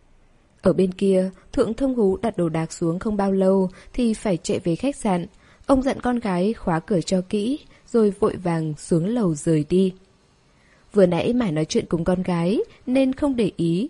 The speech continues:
hai chiếc xe hơi màu đen ven đường. Xe dừng ở chỗ này có hơi kỳ lạ. Khi đi ngang qua, ông có liếc mắt nhìn, nhưng cũng không nghĩ gì thêm. Bóng dáng của Thượng Thông Hú biến mất ở góc đường.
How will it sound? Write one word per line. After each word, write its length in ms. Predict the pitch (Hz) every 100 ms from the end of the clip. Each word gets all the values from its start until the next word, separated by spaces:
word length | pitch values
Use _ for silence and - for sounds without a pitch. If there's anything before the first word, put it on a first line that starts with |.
| _
hai 260 | - 202 190
chiếc 240 | - 277
xe 180 | - 202
hơi 220 | 190 185
màu 220 | 180 160
đen 200 | 160 180 175
ven 200 | 185 165
đường. 340 | 156 156 151 - _ - -
Xe 280 | - 269 254
dừng 200 | 214 196
ở 100 | 156
chỗ 180 | - 220
này 340 | 208 170 156
có 100 | - 226
hơi 140 | 190
kỳ 240 | 185 180
lạ. 360 | 156 160 160 - _ _ _ _ _ _
Khi 120 | - 214
đi 120 | 208
ngang 240 | 202 190
qua, 380 | 185 190 190 185 - -
ông 220 | - 262 254
có 120 | 202
liếc 260 | 220 285 285
mắt 200 | 311 214
nhìn, 340 | 165 160 156 - _ -
nhưng 300 | 202 190 185
cũng 220 | 202 254
không 260 | - 208 190
nghĩ 140 | 196
gì 240 | - 175
thêm. 320 | 151 190 196 185 - _ _ _ _ _ _ _ _ _ _ -
Bóng 140 | 185 185
dáng 280 | 185 156
của 160 | 190 220
Thượng 200 | - 185
Thông 180 | 202 185
Hú 300 | 175 165 202
biến 240 | 196 180 202
mất 160 | 294
ở 120 | 190 156
góc 260 | 233 -
đường. 400 | 175 156 156 151